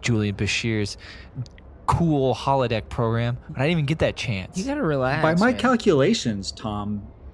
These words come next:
Speaker 3: there was not, there would not have been enough data on the entire space station to contain all of the command staff's neural pathways and yours.
Speaker 1: Oh, great. I'll be the martyr. At least I'll get a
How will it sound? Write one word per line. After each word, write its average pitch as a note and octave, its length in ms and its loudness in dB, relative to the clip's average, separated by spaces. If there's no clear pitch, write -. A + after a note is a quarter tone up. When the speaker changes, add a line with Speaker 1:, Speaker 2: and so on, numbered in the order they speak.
Speaker 3:
there C3 240 2
was C3+ 400 2
not, D#3 480 -2
there B2+ 120 2
would A#2+ 160 0
not E3+ 160 0
have C#3 180 0
been C3+ 160 2
enough A2+ 340 -2
data A#2 400 -2
on G2 400 -8
the A2+ 80 0
entire A2+ 640 0
space A3 380 -2
station - 540 -10
to G#2+ 380 -4
contain B2 680 2
all C#3+ 420 4
of A2+ 360 -2
the A#2 80 -2
command A2+ 400 -2
staff's - 600 -8
neural B2 260 2
pathways A#2+ 640 -4
and B2+ 180 2
yours. A2+ 600 -6
Speaker 1:
Oh, - 160 -4
great. G3 300 0
I'll C3 120 2
be D3+ 120 2
the D#3+ 60 4
martyr. C#3+ 480 0
At C3 100 -2
least C3+ 200 -2
I'll D3 100 2
get D3 140 0
a C#3 60 0